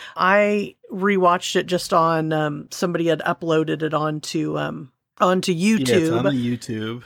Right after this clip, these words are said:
Speaker 1: It's on the YouTube. I also have it on V H S somewhere, but I don't know where that box is, but it'd be fun to be able to dig in and find that out, find that and take a picture of it or something, but, uh, who knows where that is. But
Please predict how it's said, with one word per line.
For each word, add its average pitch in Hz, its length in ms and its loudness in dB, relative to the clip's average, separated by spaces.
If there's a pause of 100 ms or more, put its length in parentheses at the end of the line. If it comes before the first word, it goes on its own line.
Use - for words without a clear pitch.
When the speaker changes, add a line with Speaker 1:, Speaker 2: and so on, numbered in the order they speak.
Speaker 1:
It's - 80 -20
on 214 220 4
the 233 140 2 (140)
YouTube. 185 500 0 (120)
I 202 100 0
also 196 840 2 (320)
have 208 320 2
it 190 100 0
on 180 220 0
V 202 220 0
H 185 260 0
S 208 200 2
somewhere, 175 680 0
but 175 160 0
I 190 60 2
don't 190 180 2
know 180 100 4
where 214 240 4
that 214 300 2
box 220 340 0
is, 254 340 2
but 233 180 0
it'd 240 120 0
be 240 120 0
fun 226 280 0
to 226 80 0
be 202 120 0
able 190 200 0
to 170 160 -2 (680)
dig 202 260 2
in 190 120 4
and 175 160 0
find 165 320 0
that 185 320 2
out, 151 360 -6 (280)
find 180 320 2
that 165 240 4 (100)
and 170 160 -6
take 175 200 0
a 165 60 -2
picture 170 340 -2
of 160 160 -2
it 170 80 -6
or 170 100 -6
something, 160 420 -4
but, 160 140 4
uh, 160 80 -2
who 185 220 2
knows 156 320 2
where 147 100 0
that 160 160 -6
is. 151 240 -4
But 165 300 0